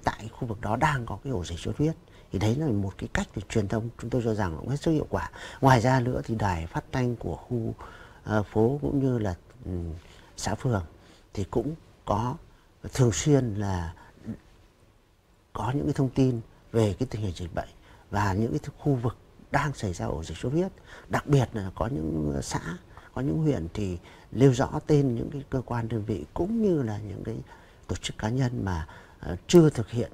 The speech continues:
tốt các cái biện pháp vệ sinh môi trường, ờ, vẫn để có những cái ổ, ờ, phát sinh của bọ gậy cũng như là muỗi trưởng thành, ờ, tại trong cái khu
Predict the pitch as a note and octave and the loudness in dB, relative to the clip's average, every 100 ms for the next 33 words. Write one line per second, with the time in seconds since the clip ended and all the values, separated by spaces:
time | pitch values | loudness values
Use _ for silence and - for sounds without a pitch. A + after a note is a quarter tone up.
0 | - F#3 F#3+ - D3+ - C#3+ C3 - - | 0 0 0 -6 -8 -4 -2 -2 -4 -8
1 | D#3 - - - F2 - A#2 A2 - A2 | -8 -10 -18 -6 -4 -2 -2 -2 -2 -2
2 | F#2 F2 - - - - G2 F#2 E2 C3 | -2 -4 -12 -20 -20 -12 -2 -2 0 0
3 | - F#3+ C#3 F2 - A2 G#2 C#3+ - D3 | 0 4 4 2 -4 -6 -4 -6 -6 -4
4 | D3 C#3 B2+ - G#2+ E2+ - - - - | -2 -4 -6 -2 -2 -2 -8 -20 -20 -20
5 | - G2 F#2+ C#3 - A#2+ F#2+ C#2 F#2 F2 | -10 -6 -4 -4 -4 -4 -4 -6 -4 -6
6 | - - G#2+ D3 C#3 A2 G2+ F#2 G#2 - | -8 -12 -4 0 0 -2 -4 -6 -8 -8
7 | G2+ F#2+ F#2 F2 - - - - F2+ E2 | -8 -6 -6 -8 -14 -20 -20 -10 -8 -8
8 | - - - _ - - - - B2 A2 | -12 -20 -20 _ 0 0 0 -4 -2 -2
9 | A2+ - | -8 -6